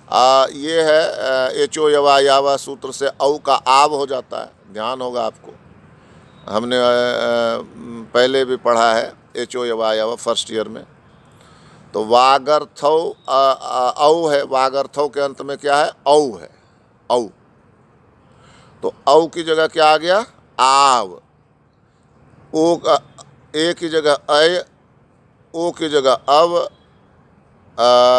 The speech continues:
ऐ की जगह आय और औ की जगह आव आता है।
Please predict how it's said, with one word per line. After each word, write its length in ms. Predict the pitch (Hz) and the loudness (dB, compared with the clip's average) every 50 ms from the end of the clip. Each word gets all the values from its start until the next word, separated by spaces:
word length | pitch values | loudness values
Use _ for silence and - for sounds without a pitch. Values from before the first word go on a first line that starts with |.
| 127 127 127 123 123 123 123 - - _ _ _ - | 4 4 2 2 2 0 0 -2 -6 _ _ _ 0
ऐ 180 | 147 165 175 | 0 0 0
की 180 | 170 - - 170 | -2 -6 -10 -8
जगह 280 | 151 156 143 147 139 - _ - | -6 -4 -2 -2 -2 -2 _ 0
आय 480 | 123 131 139 147 156 165 180 190 - - _ _ | 2 4 6 6 4 4 0 -2 -8 -16 _ _
और 340 | - 123 135 143 156 151 - _ _ _ _ _ _ _ _ _ _ _ - 151 | -4 -4 -2 -2 -4 -6 -10 _ _ _ _ _ _ _ _ _ _ _ 0 0
औ 180 | 156 180 190 | 2 2 0
की 180 | 165 - 165 156 | -2 -6 -12 -8
जगह 300 | 139 147 135 151 156 156 _ - | -6 -4 -2 -2 -2 -2 _ 0
आव 280 | 127 131 135 135 131 120 | 2 4 4 2 2 -2
आता 320 | 87 87 87 - - - | -6 -10 -12 -12 -16 -20
है। 160 | - - - | -20 -20 -20